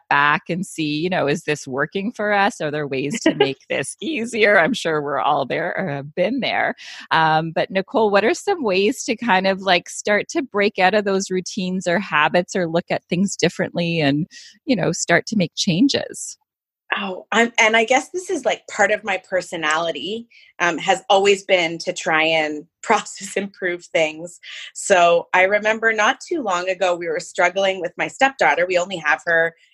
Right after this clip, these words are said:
Speaker 2: every other weekend. Um, and so, you know, my husband's often quite lenient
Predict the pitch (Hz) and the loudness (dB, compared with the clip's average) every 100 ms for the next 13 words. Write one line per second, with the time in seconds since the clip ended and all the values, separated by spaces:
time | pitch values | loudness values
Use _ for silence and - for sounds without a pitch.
0 | - 147 175 180 190 226 175 160 175 160 | -4 -4 0 0 2 0 -2 -6 0 2
1 | 165 165 170 170 _ _ _ 147 139 139 | 2 0 -4 -14 _ _ _ -4 -2 -2
2 | 139 - 151 147 - 156 151 147 151 156 | -4 -4 -4 -4 2 4 4 2 2 0
3 | 156 151 151 156 - 170 160 156 - 170 | 0 0 -2 -2 -2 0 2 0 -2 -8
4 | - 175 214 185 165 170 165 165 160 | 0 2 2 -2 -4 -4 0 0 0